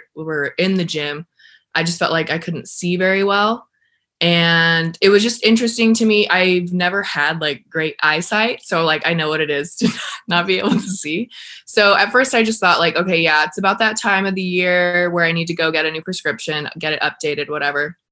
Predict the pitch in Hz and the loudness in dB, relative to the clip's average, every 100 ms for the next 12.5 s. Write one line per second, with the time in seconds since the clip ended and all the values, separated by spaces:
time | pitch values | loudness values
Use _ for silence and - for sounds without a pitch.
0 | _ _ _ _ - - - 175 165 175 | _ _ _ _ -16 -6 0 2 2 0
1 | 196 214 185 185 175 180 185 180 175 180 | 0 2 0 2 0 -2 -4 -2 0 0
2 | 190 190 220 214 170 165 180 165 160 151 | -2 -2 -4 -4 -6 -6 -4 -4 -4 -4
3 | 151 143 143 _ _ _ _ _ 156 160 | -2 -4 -10 _ _ _ _ _ -4 0
4 | 170 165 160 165 180 208 214 214 214 220 | 0 0 2 2 2 0 2 4 2 0
5 | - 175 180 170 170 170 170 170 170 165 | -4 -6 -4 -6 -4 -4 -4 -2 -2 -2
6 | 156 - 170 175 170 147 156 151 156 156 | -4 -8 -2 -2 -2 -4 -2 -2 -2 -2
7 | 156 151 165 165 160 143 127 98 - 165 | -2 -2 -6 -8 -6 -6 -2 -4 -4 -6
8 | 156 160 147 165 170 147 143 _ 147 151 | -4 -6 -6 -8 -6 -8 -10 _ -10 -8
9 | - - 160 147 151 170 - - - - | -10 -10 -8 -8 -8 -10 -10 -12 -18 -20
10 | - - _ - 196 196 220 226 226 226 | -20 -20 _ -4 -2 0 0 -2 0 2
11 | 226 233 240 226 202 185 185 185 - 170 | 2 0 -2 -2 0 0 -2 -4 -4 -4
12 | 165 165 170 170 | 0 0 0 0